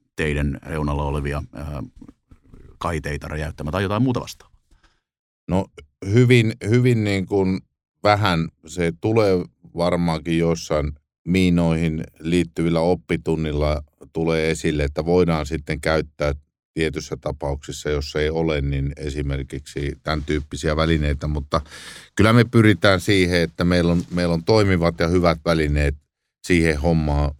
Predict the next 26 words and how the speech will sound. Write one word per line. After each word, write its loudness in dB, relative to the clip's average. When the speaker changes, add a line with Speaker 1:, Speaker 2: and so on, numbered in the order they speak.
Speaker 2:
ja -6
tehtävään, -2
mitä -4
me -2
tehdään. -2
Että -8
sitten -2
kun 0
mennään 2
näihin -2
tilapäisvälineisiin 0
ja -2
viiksilankavirityksiin, -2
niin -4
sitten -4
on, -4
sitten -4
on 2
jotain -2
mennyt -6
pahasti -4
pieleen. -10
Että, -18
mutta -8
kykyä 4
on 4